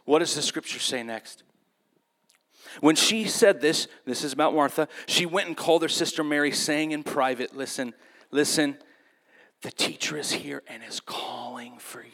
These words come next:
you." <laughs> The difference between an offended heart and someone who's broken is the teacher will beckon the broken, but he'll tolerate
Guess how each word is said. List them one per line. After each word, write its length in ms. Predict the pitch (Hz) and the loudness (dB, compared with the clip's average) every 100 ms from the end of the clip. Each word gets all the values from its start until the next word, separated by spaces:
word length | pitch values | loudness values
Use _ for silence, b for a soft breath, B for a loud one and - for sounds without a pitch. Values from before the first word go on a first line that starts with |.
| 120 | -20
you." 320 | 117 113 - _ _ _ _ _ _ _ _ - | -18 -18 -20 _ _ _ _ _ _ _ _ -20
<laughs> 60 | B B B _ _ _ _ _ _ _ _ _ _ _ _ _ _ _ _ _ _ _ _ _ _ _ _ _ _ _ _ b b b _ | B B B _ _ _ _ _ _ _ _ _ _ _ _ _ _ _ _ _ _ _ _ _ _ _ _ _ _ _ _ b b b _
The 80 | 147 | -4
difference 400 | - 151 160 147 | 2 2 0 -4
between 320 | 143 - 147 | -6 -6 -6
an 100 | 131 | -6
offended 420 | 123 - 139 135 | -8 -6 -4 -4
heart 300 | 139 - 131 | -8 -6 -6
and 100 | 131 | -6
someone 280 | - 139 135 | -6 -6 -6
who's 220 | 123 117 | -10 -14
broken 600 | - - 123 127 - - _ _ _ B B B B B B | -16 -10 -8 -8 -10 -20 _ _ _ B B B B B B
is 120 | 117 | -10
the 80 | 117 | -8
teacher 320 | - 165 - | -6 -6 -6
will 140 | 113 | -6
beckon 340 | 113 123 - 110 | -4 -4 -6 -8
the 80 | 107 | -10
broken, 520 | 104 117 110 123 135 _ _ _ _ _ _ _ - | -2 -2 -2 -8 -20 _ _ _ _ _ _ _ -12
but 100 | 131 | -10
he'll 100 | 117 | -10
tolerate 760 | - - 117 110 110 107 - | -10 -6 -6 -6 -12 -16 -20